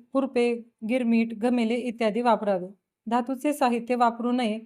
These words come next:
माती ओली असल्यास ती कापडावर सावलीत वाळवावी व नंतर स्वच्छ कापडी पॉलिथिन पिशवीत भरून योग्य माहितीसह प्रयोगशाळेत पाठवावे. माती परीक्षणासाठी प्रातिनिधिक नमुना घेताना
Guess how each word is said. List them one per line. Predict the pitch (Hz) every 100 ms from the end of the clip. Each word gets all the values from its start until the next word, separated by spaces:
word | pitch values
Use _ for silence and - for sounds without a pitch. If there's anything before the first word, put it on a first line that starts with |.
| _ _ _ -
माती | 240 233 294
ओली | 240 254 285
असल्यास | 330 294 269 269 269
ती |
कापडावर | 277 262 254 240 240
सावलीत | 254 240 226 233 240
वाळवावी | 233 214 226 226 202
व | 214 226
नंतर | 247 254 285
स्वच्छ | 285 277 277
कापडी | 294 254 233 220 233
पॉलिथिन | 240 240 233 233 262
पिशवीत | 247 233 233
भरून | 226 226 233 208 226
योग्य | 240 262 277
माहितीसह | 262 247 240 254 247 269 226 - _ _ -
प्रयोगशाळेत | 247 254 254 226 220
पाठवावे. | 226 247 240 214 180 180 _ _ _ _ _ _ -
माती | 247 254 320
परीक्षणासाठी | 311 311 302 294 294 302 294 262
प्रातिनिधिक | 262 247 247 254 269 277 285
नमुना | 269 254 254
घेताना | 240 262 262 254 240